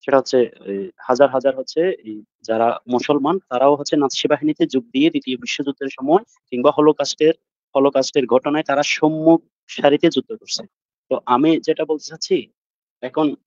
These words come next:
উদ্দেশ্য হয়তো দুইজনের ভিন্ন, কিন্তু আমরা একটা জিনিস জানি,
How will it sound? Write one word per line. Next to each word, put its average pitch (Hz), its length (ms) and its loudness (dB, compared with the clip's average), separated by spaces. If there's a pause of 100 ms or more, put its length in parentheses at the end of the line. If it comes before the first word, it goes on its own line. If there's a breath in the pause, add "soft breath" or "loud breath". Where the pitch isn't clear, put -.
(460)
উদ্দেশ্য 147 380 2
হয়তো 185 300 2
দুইজনের 151 420 2
ভিন্ন, 135 260 0 (480)
কিন্তু 135 220 -2 (120)
আমরা 131 260 0
একটা 127 320 -4
জিনিস 156 360 0
জানি, 131 200 0